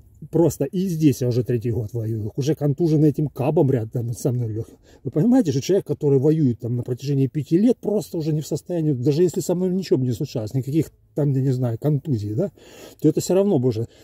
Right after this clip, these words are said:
Так что все мои дрожащие руки, там какой-то нервный голос, блин, в общем, засуньте себе, блин, нафиг. Я посмотрел на вас после семи лет войны, понятно, что там после пяти.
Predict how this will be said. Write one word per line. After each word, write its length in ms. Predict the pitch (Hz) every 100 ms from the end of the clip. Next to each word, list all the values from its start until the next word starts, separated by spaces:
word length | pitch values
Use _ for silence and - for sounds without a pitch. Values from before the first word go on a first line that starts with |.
| -
Так 120 | 143
что 140 | 180
все 120 | 147 196
мои 220 | 196 185
дрожащие 600 | 160 180 170 202 - 160
руки, 400 | 139 143 147 135
там 180 | 127 123
какой-то 320 | 135 165 175
нервный 380 | 170 180 160 170
голос, 480 | - 151 139 127 110
блин, 140 | 113
в 80 | 117
общем, 200 | 123 139
засуньте 600 | - 131 139 - 226 180
себе, 260 | - 165 202
блин, 260 | 190 180
нафиг. 280 | 180 170 165 - _ - _ _ 139 _ _ _ _ _ _ _ _ _ _ _ _ _ _ _ _ _ _ _ 165
Я 180 | 170
посмотрел 520 | 160 - - 180 180 175
на 100 | 156
вас 220 | 110 98
после 240 | 113 135
семи 280 | 113 127 120
лет 280 | 117 120 -
войны, 260 | 117 120 113 -
понятно, 400 | 160 175 117 104
что 100 | -
там 160 | 120 104
после 320 | 139 120 120
пяти. 380 | 135 - 147